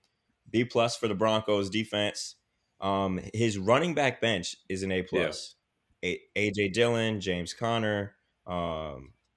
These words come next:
Speaker 1: Darrell Williams, Rashad Penny, really good. F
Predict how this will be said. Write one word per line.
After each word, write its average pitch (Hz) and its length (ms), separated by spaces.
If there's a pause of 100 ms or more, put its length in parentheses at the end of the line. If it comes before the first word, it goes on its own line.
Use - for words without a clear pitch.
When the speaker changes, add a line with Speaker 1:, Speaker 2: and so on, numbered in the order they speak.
(280)
Speaker 1:
Darrell 95 260
Williams, 98 520
Rashad 87 400
Penny, 98 440 (640)
really 101 280
good. 87 340 (640)
F - 440